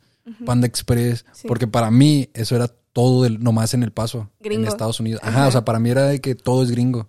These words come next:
Speaker 1: Ujú.
Speaker 2: Y se me hizo, o sea, siento que ese mismo choque cultural es el, lo que tienen ellos cuando vienen acá.
Speaker 1: Ajá.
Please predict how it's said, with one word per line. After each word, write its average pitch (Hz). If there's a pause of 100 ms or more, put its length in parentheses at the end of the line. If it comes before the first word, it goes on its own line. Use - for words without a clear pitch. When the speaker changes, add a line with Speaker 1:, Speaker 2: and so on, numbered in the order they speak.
(120)
Speaker 1:
Ujú. 247 (300)
Speaker 2:
Y 104
se -
me 104
hizo, 110
o -
sea, 110 (160)
siento 160
que 143
ese 147
mismo 175
choque 160
cultural 143
es 135
el, 135
lo 131
que 127
tienen 123
ellos 127
cuando 113
vienen 107
acá. 101 (340)
Speaker 1:
Ajá. 214